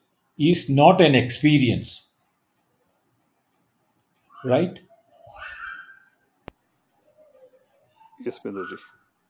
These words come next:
Speaker 1: So that aspect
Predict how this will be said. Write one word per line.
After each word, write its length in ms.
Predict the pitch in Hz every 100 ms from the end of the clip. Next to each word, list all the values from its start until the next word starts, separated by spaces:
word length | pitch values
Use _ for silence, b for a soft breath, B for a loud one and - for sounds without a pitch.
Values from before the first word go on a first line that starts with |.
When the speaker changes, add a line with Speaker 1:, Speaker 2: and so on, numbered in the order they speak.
| _ _ _ _ _ _ _ _ _
Speaker 1:
So 480 | - 156 - - - _ _ _ _ 117
that 400 | 151 185 226 190
aspect 680 | 175 185 - 202 196 -